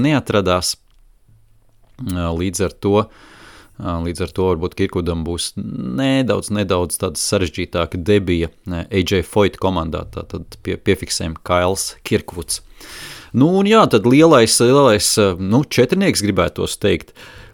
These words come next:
Lielās komandas, ā, kas, ā, cīnīsies par, par, ā, top vietām, kas interesanti, tad, nu, iepriekšējos gados mēs varējām runāt par, nu, top trīnieku, dažu brīdi pat tikai divas komandas savulaik, Andretti un Penske bija, tad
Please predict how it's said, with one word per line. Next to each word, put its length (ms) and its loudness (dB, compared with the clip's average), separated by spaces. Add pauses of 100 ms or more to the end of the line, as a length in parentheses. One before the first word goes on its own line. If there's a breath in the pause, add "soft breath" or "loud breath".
Lielās 400 -2
komandas, 800 2 (100)
ā, 80 2
kas, 400 -2
ā, 160 2
cīnīsies 800 0
par, 320 -2
par, 320 0
ā, 80 0 (160)
top 240 4
vietām, 480 0
kas 240 -4
interesanti, 540 -2
tad, 100 -4
nu, 160 0
iepriekšējos 480 0
gados 320 0
mēs 160 -6
varējām 400 2
runāt 320 -2
par, 160 0
nu, 300 -4 (260)
top 300 -2 (440)
trīnieku, 680 2 (180)
dažu 240 0
brīdi 240 -2
pat 160 -4
tikai 240 0
divas 320 2
komandas 400 0
savulaik, 400 0
Andretti 480 -2
un 60 -2 (100)
Penske 320 2
bija, 300 -2
tad 100 -2